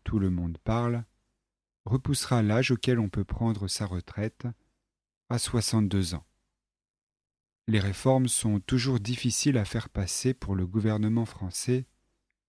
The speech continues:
car les citoyens descendent facilement dans la rue pour manifester. À cause de cela,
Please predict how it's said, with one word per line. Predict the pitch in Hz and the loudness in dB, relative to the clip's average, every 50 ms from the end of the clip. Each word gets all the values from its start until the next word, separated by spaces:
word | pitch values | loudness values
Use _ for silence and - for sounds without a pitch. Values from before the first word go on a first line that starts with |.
| _ _ _ _ _ _ | _ _ _ _ _ _
car | - 139 139 131 123 127 | 2 4 4 4 4 4
les | 120 113 110 107 | 6 6 6 6
citoyens | 101 - - 147 - - 117 104 101 113 131 139 | 4 0 -4 -4 0 0 2 4 4 4 4 4
descendent | 123 113 117 107 - - - 113 110 104 | 4 2 2 0 0 0 2 2 2 2
facilement | - - 135 127 - - 123 113 117 131 139 135 | 0 -2 -2 -2 0 0 2 2 2 2 2 2
dans | 120 117 107 | 2 2 2
la | 101 95 87 | 2 2 0
rue | 82 85 98 101 110 110 _ _ _ _ _ _ _ - | -2 -2 -2 -2 -2 -4 _ _ _ _ _ _ _ -6
pour | - 131 120 | -2 0 2
manifester. | 120 113 107 104 98 - 107 95 - - - - - - _ _ _ _ _ _ _ _ _ _ _ _ _ _ _ _ _ _ _ _ _ _ _ _ _ _ _ _ _ | 4 4 4 2 0 -2 -4 -4 -4 -6 -10 -12 -16 -16 _ _ _ _ _ _ _ _ _ _ _ _ _ _ _ _ _ _ _ _ _ _ _ _ _ _ _ _ _
À | - 107 98 | -2 -2 0
cause | - - 131 127 120 107 110 | 2 4 6 6 6 6 4
de | 107 95 | 0 -2
cela, | - - - 98 90 95 110 131 143 147 | 0 -2 -2 -2 -2 0 -2 -2 -4 -6